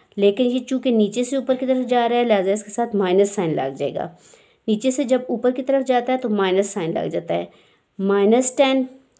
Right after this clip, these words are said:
ठीक है, यहाँ पे ये माइनस टेन का एंगल बना रहा है और ऊपर से जब नीचे की तरफ आते हैं तो ये वन नाइंटी डिग्री का एंगल बना रहा है। इस तरह व-,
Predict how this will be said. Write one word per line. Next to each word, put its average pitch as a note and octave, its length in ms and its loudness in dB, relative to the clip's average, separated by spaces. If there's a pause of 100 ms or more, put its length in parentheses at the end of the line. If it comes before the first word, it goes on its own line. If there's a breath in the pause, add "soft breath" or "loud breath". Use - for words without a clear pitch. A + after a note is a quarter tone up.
ठीक A3+ 200 -2
है, C4+ 100 4
यहाँ F#3+ 340 2
पे B3+ 140 -2
ये B3 300 0 (320 loud breath)
माइनस G#3 380 4
टेन A#3 200 4
का C#4 160 0
एंगल C4+ 200 0
बना B3+ 300 0
रहा A#3+ 140 0
है A#3+ 100 2
और - 300 -6
ऊपर A3 220 0
से B3 160 -4
जब A#3 160 0
नीचे G#3 260 0
की A#3 120 -4
तरफ B3 280 -2
आते A3 340 0
हैं B3 160 0 (340 loud breath)
तो G#3+ 80 -2
ये G#3 180 2
वन F#3+ 240 2
नाइंटी F3 360 0
डिग्री E3 300 -4
का E3 140 -2
एंगल D#3+ 200 -2
बना D#3+ 260 -2
रहा D#3 140 -2
है। - 440 -12 (200)
इस C4 180 0
तरह A#3 260 2
व-, G3+ 280 0